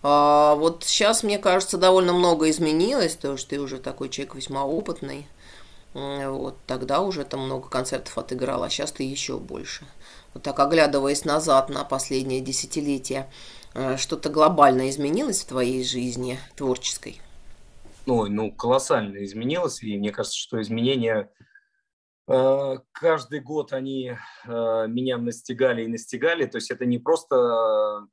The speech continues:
Speaker 2: какой-то рутинный процесс, который в определённый момент просто принёс какие-то новые ощущения. Это абсолютно каждый год приносились, э, какие-то новые форматы.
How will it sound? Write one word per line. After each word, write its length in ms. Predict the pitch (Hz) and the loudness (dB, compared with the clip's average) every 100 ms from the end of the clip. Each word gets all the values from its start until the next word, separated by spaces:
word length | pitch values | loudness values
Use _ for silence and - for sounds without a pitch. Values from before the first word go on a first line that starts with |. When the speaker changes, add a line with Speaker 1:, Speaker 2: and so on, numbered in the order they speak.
| _ | _
Speaker 2:
какой-то 380 | - 117 123 123 | -14 -12 -2 0
рутинный 400 | 139 - 127 120 | 0 0 0 0
процесс, 640 | 127 127 - 190 190 - _ _ _ _ _ _ _ _ | 0 -2 0 -2 -2 -10 _ _ _ _ _ _ _ _
который 520 | 107 - 113 110 104 | -8 -6 -6 -6 -8
в 220 | 101 101 | -12 -12
определённый 560 | 104 127 123 131 151 120 | -8 -4 0 2 4 4
момент 420 | 113 117 139 127 - | 2 2 2 0 -2
просто 560 | 120 120 - 110 104 101 | 0 0 2 2 2 0
принёс 260 | 117 127 131 | -6 -4 -4
какие-то 340 | 127 123 127 120 | -6 -8 -6 -2
новые 320 | 123 117 117 | 0 0 -2
ощущения. 600 | - - - 101 85 82 | -4 -12 -10 -8 -8 -6
Это 460 | 107 - 123 120 117 | -4 2 2 4 0
абсолютно 1000 | - - 143 151 139 127 123 117 110 - _ _ - | -2 -2 -2 -2 0 0 0 -4 -6 -10 _ _ -2
каждый 340 | 139 123 123 | 0 0 -4
год 240 | 123 160 - | -4 -6 -6
приносились, 800 | 123 120 117 147 127 117 - - | -8 -6 -6 -8 -8 -8 -10 -8
э, 340 | 113 110 107 101 | -6 -4 -4 -6
какие-то 320 | 113 120 123 | -10 -6 0
новые 320 | 120 117 107 | 2 2 0
форматы. 680 | - 117 113 95 - 82 | 0 0 0 -2 -6 -16